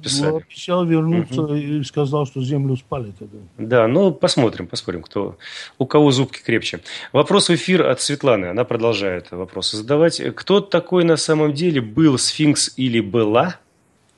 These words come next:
Speaker 2: Вот это вот <laughs> загадка сфинкса. Вы знаете загадку сфинкса, да?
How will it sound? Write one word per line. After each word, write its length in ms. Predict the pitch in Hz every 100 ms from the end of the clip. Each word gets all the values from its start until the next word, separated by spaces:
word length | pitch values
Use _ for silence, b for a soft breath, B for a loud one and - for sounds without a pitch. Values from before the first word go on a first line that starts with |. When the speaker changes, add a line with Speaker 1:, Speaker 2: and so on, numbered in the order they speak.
| _ -
Speaker 2:
Вот 320 | 117 113 117
это 220 | 165 175
вот 200 | 156 131 -
<laughs> 760 | 135 104 - 180 - 170 151 131
загадка 840 | 135 113 123 127 127 143 147 - 127
сфинкса. 680 | - - 135 120 - 117 110
Вы 140 | 113
знаете 440 | 135 208 196 151
загадку 480 | 123 117 117 107 -
сфинкса, 520 | - - 117 107 - 101
да? 220 | 123